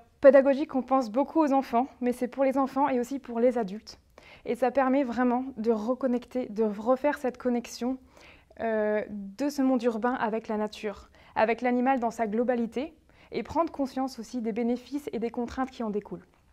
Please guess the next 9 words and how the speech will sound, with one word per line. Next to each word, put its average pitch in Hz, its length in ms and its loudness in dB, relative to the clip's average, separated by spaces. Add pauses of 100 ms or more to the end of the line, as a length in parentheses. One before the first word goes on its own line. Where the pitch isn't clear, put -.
(480)
Donc 254 140 2
c'est 247 120 0
voilà, 202 220 2
reprendre 220 420 -2
ce 247 140 -6
temps 240 320 -2 (380)
de 226 100 -6
soigner 262 360 2
l'animal. 202 480 0